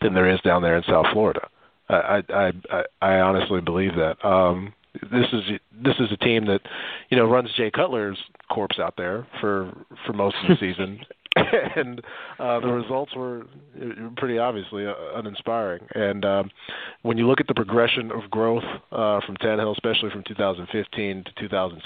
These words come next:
Speaker 1: sixteen, uh, you see flashes, you see ability, uh, you see a guy who can move around. Now,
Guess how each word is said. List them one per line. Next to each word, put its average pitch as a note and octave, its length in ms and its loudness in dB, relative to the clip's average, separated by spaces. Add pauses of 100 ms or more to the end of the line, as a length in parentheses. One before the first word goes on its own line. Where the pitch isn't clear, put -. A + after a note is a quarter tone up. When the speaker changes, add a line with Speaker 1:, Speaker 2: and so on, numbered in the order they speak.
Speaker 1:
sixteen, G2 540 0 (480)
uh, G2 80 8
you F#2+ 160 2 (100)
see G2 160 0
flashes, G2+ 560 4
you G2 140 -6 (100)
see G2+ 80 0
ability, G2+ 580 2 (480)
uh, F2+ 120 6
you F#2+ 180 4
see G#2+ 80 2
a F#2 60 2
guy G2 180 4
who G2+ 100 2
can G2 140 -2
move G2 180 0
around. G2+ 380 4
Now, G2 140 0